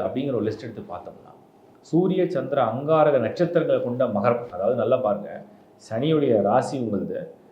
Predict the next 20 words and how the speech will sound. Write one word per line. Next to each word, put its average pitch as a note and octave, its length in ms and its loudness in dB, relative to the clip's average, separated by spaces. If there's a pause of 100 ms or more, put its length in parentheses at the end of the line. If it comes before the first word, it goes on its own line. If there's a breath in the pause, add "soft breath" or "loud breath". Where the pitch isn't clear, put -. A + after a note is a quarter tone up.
(120)
ஆனா C#3+ 180 6
அதுல C3+ 240 6
நட்சத்திரங்கள் E3 580 4
சூரிய, F3 300 6 (120)
சந்திர, B2+ 180 2 (100)
அங்காரகன் C3+ 540 6
தான் C#3 100 0
நட்சத்திரங்களா A2+ 440 -2
இருக்காங்க. - 240 -14 (680)
அந்த E3+ 180 8
மாதிரி G#3 220 12
ஒரு D3 160 8
காம்பினேஷன் D#3 480 2
உள்ள A#2 200 2
உங்களுக்கு D#3 340 4
இப்போ - 200 -2
உள்ள C#3+ 120 4 (120)
தசைகள்ல A2+ 500 4 (520)
சனி B2 260 0
இருந்தா C3+ 220 2